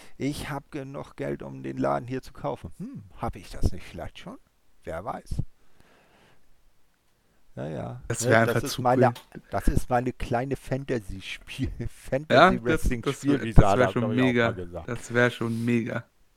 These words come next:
Speaker 1: Mhm. So, als nächstes, und da, äh, auch wieder Thema Omega und, äh, Callis. Die Good Brothers stehen f-, nämlich vor Candys Umkleide,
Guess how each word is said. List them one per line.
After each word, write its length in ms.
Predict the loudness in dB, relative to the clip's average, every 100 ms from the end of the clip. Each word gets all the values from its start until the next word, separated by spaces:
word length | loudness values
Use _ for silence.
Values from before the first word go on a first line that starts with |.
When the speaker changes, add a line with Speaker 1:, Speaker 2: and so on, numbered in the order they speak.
| _ _ _ _ -14
Speaker 1:
Mhm. 640 | -10 -10 -10 -12 -14 -18 -20 -20 _ -20 0
So, 140 | 2
als 340 | 2 0 -4 -2
nächstes, 680 | 2 4 4 2 2 0 -4
und 180 | -2
da, 140 | 2 2
äh, 560 | 0 -4 -2 0 -2
auch 260 | -2 -4 -4
wieder 680 | -4 0 2 2 2 0 -4 _
Thema 720 | 0 0 -2 -2 -2 -2 -6 -8
Omega 560 | -8 -6 -6 -4 -4
und, 300 | -6 -10 -12
äh, 260 | -10 -8 -8
Callis. 520 | -8 -4 -4 0 0 0
Die 100 | -6
Good 240 | -2 -2 0
Brothers 440 | -2 0 0 -2
stehen 280 | -8 -8 -8
f-, 140 | -10
nämlich 280 | -12 -8 -8
vor 180 | -6 -6
Candys 480 | -6 -4 0 2 0
Umkleide, 880 | -2 -8 -12 -4 2 2 2 -2